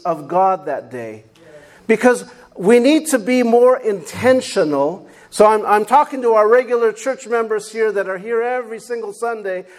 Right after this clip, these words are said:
We need to be intentional. It starts with Pastor Rick, but we, each of us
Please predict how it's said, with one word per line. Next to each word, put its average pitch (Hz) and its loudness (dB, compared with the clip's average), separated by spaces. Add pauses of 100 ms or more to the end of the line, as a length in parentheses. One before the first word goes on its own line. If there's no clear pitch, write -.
(140)
We 247 -4
need 285 -6
to 233 -6
be 226 -10
intentional. 208 -10
It 160 -14
starts 269 -6
with 254 -18
Pastor 254 -10
Rick, 254 -6 (340)
but 196 -6
we, 226 -16
each 320 -8
of 208 -6
us 160 -8